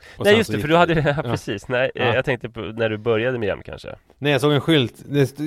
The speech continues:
Speaker 1: gick en farbror, heroin säljes, var det
Speaker 2: Mm.
Speaker 1: en farbror som hade ett plakat.
Speaker 2: <laughs>
Speaker 1: Och sen så var det en annan farbror som kom med ett plakat där det stod så här: "Hjälmar, eh, köpes."
Speaker 2: Mm.
Speaker 1: Eh, <laughs> så då valde jag att sälja min hjälm till hjälmköparen.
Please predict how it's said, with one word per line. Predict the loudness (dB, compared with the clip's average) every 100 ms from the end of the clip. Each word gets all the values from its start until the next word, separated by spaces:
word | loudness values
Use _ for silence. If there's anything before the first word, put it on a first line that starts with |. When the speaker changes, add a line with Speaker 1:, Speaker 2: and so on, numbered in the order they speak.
| 0
Speaker 1:
gick | 2 2
en | -2
farbror, | 4 6 6 4 2 0 -8 -2
heroin | 4 6 6 6 2
säljes, | 4 4 6 4 2 -4 -16 -6
var | -2
det | 0
Speaker 2:
Mm. | 0
Speaker 1:
en | -2
farbror | -4 -4
som | -4
hade | -2 -4
ett | -6
plakat. | -4 -4 -4 -8 -14 -8 -6
Speaker 2:
<laughs> | -6 -6 -8 -6
Speaker 1:
Och | -2
sen | 0
så |
var | 2
det | 4
en |
annan | 4
farbror | 2 0
som | -2
kom | -2 -2 0
med | -2
ett | -4 _
plakat | -4 0 0
där | -2
det | -4
stod | -4 -4
så | -4
här: | -2
"Hjälmar, | 2 2 2 2 2 2 0 -6 -10
eh, | -4 -4 -2
köpes." | -2 -2 -2 -8 -10 -20 _ _ -4
Speaker 2:
Mm. | -2 -2 -6 -8 -6 -4
Speaker 1:
Eh, | -2 -2 -2 -4 -8 -14 -10
<laughs> | -12 -10 -8
så | -2 -2 -2 -10 -20 -12 -6
då | 2
valde | 4 4 4
jag | 2 2 0
att | -6 -6
sälja | 0 0 2 0
min | -2 -4 -2
hjälm | -2 -2 -4 -12 -10
till | -8 -8 -6
hjälmköparen. | -4 -6 -6 -6 -6 -8 -14